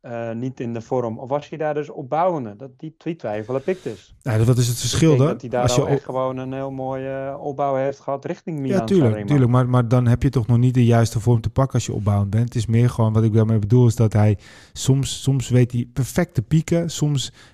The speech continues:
Speaker 2: eh, denkt hij dat hij heel goed piekt en dan weet hij zelf niet waarom hij het niet de juiste vorm had. Ja, het is een soort van, ik vind het gewoon een, het is een prachtige sport die soms echt zo ongrijpbaar is. En dat zijn, denk ik, alleen de grote der aarde. Dat, die zijn ongrijpbaar.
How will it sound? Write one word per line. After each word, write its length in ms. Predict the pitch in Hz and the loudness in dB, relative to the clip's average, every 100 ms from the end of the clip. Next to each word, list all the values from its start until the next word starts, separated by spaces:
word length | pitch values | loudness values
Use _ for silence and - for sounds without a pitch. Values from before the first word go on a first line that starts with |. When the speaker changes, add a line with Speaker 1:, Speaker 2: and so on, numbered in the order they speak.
| - | -4
Speaker 2:
eh, 320 | 120 120 117 117 | 0 2 2 2
denkt 240 | 127 143 | 2 2
hij 80 | 139 | 0
dat 100 | 131 | 2
hij 80 | 117 | 4
heel 120 | 127 | 4
goed 200 | - 113 | 4 0
piekt 220 | - 123 | 2 2
en 60 | 123 | 2
dan 140 | 117 | 2
weet 160 | 117 123 | 4 2
hij 100 | 117 | 2
zelf 220 | 120 127 | 2 4
niet 140 | 123 113 | 4 6
waarom 240 | 113 113 | 6 6
hij 200 | 113 113 | 4 2
het 180 | 113 107 | 0 -2
niet 160 | 117 117 | -2 2
de 60 | |
juiste 260 | 120 117 - | 4 4 0
vorm 300 | - 131 127 | 0 2 4
had. 280 | 107 156 - - - - | 2 0 -8 -20 -20 -16
Ja, 120 | - | -12
het 140 | 104 117 | -6 -2
is 100 | 120 | 2
een 80 | 123 | 2
soort 280 | - 131 | 4 0
van, 280 | - 123 117 - - - - | 2 2 2 -2 -18 -20 -14
ik 140 | - - | -12 -2
vind 140 | 123 | 0
het 100 | 110 | 2
gewoon 240 | 120 117 123 | 2 2 0
een, 120 | 131 | -4
het 160 | 123 - | -2 0
is 60 | |
een 100 | 117 | 2
prachtige 420 | - 170 151 120 | 2 2 0 -2
sport 380 | 113 - 151 - | -2 0 -2 0
die 100 | 113 | -6
soms 360 | 104 123 110 208 | -2 -2 -2 -6
echt 300 | - 120 - | -6 -6 -4
zo 180 | - 165 | -2 0
ongrijpbaar 640 | 156 123 123 143 156 113 | 2 2 2 2 4 4
is. 160 | 104 104 | 4 2
En 80 | 113 | 2
dat 180 | 120 | 2
zijn, 280 | - 120 117 | 2 2 0
denk 180 | - 120 | 0 0
ik, 100 | 113 | 2
alleen 200 | 123 127 | 4 4
de 100 | 123 | 2
grote 340 | - 120 120 113 | 4 4 4 2
der 160 | 113 | 2
aarde. 320 | 117 135 113 | 2 2 0
Dat, 180 | 95 104 | 0 0
die 100 | 117 | 0
zijn 200 | 135 117 | 2 2
ongrijpbaar. 640 | 117 104 120 135 110 92 | 2 2 2 2 0 -2